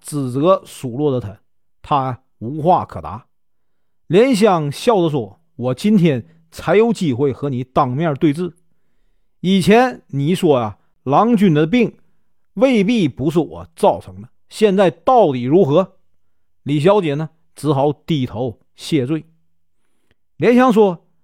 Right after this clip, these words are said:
：“你长得这么美貌，却怎么因爱啊而结仇呢？”李小姐即刻跪在地上哭泣，祈求啊怜悯相救。莲香呢，赶快扶起她，详细了询问她的身世。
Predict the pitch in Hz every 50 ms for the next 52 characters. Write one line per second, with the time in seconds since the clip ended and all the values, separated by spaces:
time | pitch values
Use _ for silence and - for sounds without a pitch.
0 | _ _ - - 160 175 - 165 113 117 139 139 208 180 165 147 127 113 - 113
1 | 131 143 131 92 - _ _ _ _ _ - - 226 208 - - - - 104 123
2 | 127 107 - _ _ _ _ _ _ - 170 180 180 165 165 - 202 190 170 131
3 | 101 85 - _ _ _ _ - 120 117 110 - 143 160 - 104 113 139 147 -
4 | _ _ _ _ _ _ _ _ _ _ _ _ - 143 147 139 147 220 240 220
5 | 170 135 135 147 147 - _ _ _ - - 233 208 175 - - 220 185 - -
6 | _ _ _ _ _ _ - - 220 202 180 160 160 151 - 220 208 170 131 147
7 | 131 113 104 _ _ _ - - - 170 135 127 - - 170 151 - _ _ _
8 | _ _ _ _ _ _ _ _ _ _ _ _ _ _ _ _ _ - - -
9 | 208 185 170 165 - - 175 185 214 214 185 151 131 131 139 147 170 202 196 151
10 | 127 151 165 - - 180 156 139 147 160 202 190 - _ _ _ _ _ _ _
11 | _ _ _ _ _ _ - 135 165 214 233 175 208 190 160 156 160 160 _ _
12 | _ _ _ _ - 143 123 117 127 139 147 196 190 - - _ - 135 135 -
13 | 135 - 107 90 _ _ _ _ _ _ _ _ _ _ _ - - - - 175
14 | 175 196 226 254 233 - 262 247 196 165 139 - - - 147 160 196 220 220 185
15 | 147 139 165 175 175 - - 147 131 135 151 202 190 170